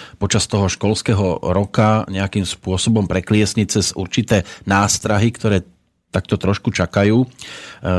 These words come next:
tak nemusia sa iba tomuto venovať. E, ten kontakt je pre nich dostatočne známy, studio zavináč slobodný vysielač bodka es ká a môžu reagovať, ale predsa len, e, ja by som bol rád, keby sme sa aspoň v tej úvodnej polhodinke, e,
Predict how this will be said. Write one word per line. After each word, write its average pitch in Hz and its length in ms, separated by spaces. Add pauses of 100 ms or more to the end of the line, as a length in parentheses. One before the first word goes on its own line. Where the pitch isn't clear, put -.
(120)
tak 98 240
nemusia 117 240
sa 113 160
iba 104 160
tomuto 101 400
venovať. 110 480
E, - 40 (120)
ten 101 160
kontakt 110 480
je 98 320
pre 101 160
nich 95 160
dostatočne 98 560
známy, 101 400
studio 98 400
zavináč 98 480
slobodný 98 320
vysielač 92 400
bodka 92 320
es 90 160
ká 117 240 (400)
a - 80
môžu 101 240
reagovať, 117 560
ale 113 160
predsa 104 240
len, 110 240
e, - 640
ja 90 80
by 107 160
som 107 160
bol 87 160
rád, 98 240
keby 95 240
sme 95 80
sa 110 80
aspoň 98 320
v - 80
tej 95 80
úvodnej 107 480
polhodinke, 101 560
e, 92 160